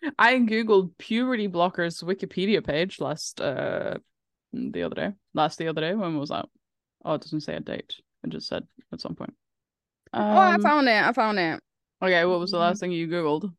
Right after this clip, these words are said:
Speaker 2: The last thing I Googled was, "Where can I find my Google search history?" <laughs>
Speaker 1: <laughs> Good, good,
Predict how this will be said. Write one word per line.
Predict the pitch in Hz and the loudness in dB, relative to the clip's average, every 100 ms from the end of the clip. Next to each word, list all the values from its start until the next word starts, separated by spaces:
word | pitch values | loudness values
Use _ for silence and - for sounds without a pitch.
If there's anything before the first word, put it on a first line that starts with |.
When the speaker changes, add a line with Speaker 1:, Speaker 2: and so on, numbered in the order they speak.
| _ _ _ _ | _ _ _ _
Speaker 2:
The | 226 214 | -8 -4
last | 214 240 - | -2 -2 -2
thing | 233 | -4
I | 214 208 | -2 -2
Googled | 220 226 190 190 | -2 0 0 0
was, | 185 190 196 - - | 0 -2 -4 -10 -14
"Where | 196 202 208 208 - | -6 0 2 0 -4
can | - 190 | -4 -2
I | 202 185 180 180 180 208 _ _ _ | 0 0 0 -2 -2 -6 _ _ _
find | - 185 175 | -6 -4 -2
my | 180 | -4
Google | 175 180 175 | -4 -4 -4
search | - 160 156 - | -6 -6 -8 -10
history?" | - - - | -14 -12 -12
<laughs> | 320 - _ _ - | -12 -18 _ _ 0
Speaker 1:
<laughs> | |
Good, | 233 220 262 247 196 | 4 6 6 4 4
good, | 185 180 | 2 0